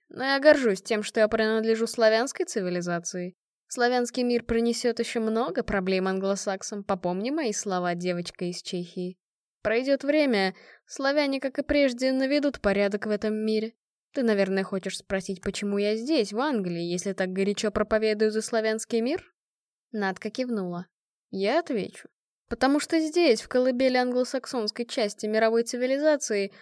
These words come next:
славянин может начать строить ту самую пушку, из которой потом ударит по этому циничному, лживому насквозь миру сэров и мистеров".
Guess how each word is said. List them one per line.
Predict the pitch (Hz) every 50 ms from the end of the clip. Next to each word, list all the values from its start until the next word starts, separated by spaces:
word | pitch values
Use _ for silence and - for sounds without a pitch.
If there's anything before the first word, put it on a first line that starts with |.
| - - _
славянин | _ - - 277 277 277 302 294 285 277 277 277
может | 277 269 269 262 262 269 269
начать | 262 262 254 - 277 262 254
строить | - - - 269 262 262 254 254 -
ту | - 262
самую | - - 269 254 254 262 262 269
пушку, | - - 339 302 - - - - 208 196
из | 208 208
которой | - - 269 - 269 262 269
потом | 262 - 262 - 269 254 262
ударит | 262 247 254 269 262 262 254 254 _
по | -
этому | 254 247 247 - 247 254 247
циничному, | - - 269 262 269 285 294 - - - 269 269 262 262 254 247
лживому | 233 208 214 214 226 269 277 294 285 277 277
насквозь | 277 277 269 - - - 269 269 269 269 - -
миру | 269 269 269 269 262 262
сэров | - - - 269 254 240 240 240 - 262
и | 254
мистеров". | 240 226 190 180 - - - - - - - - -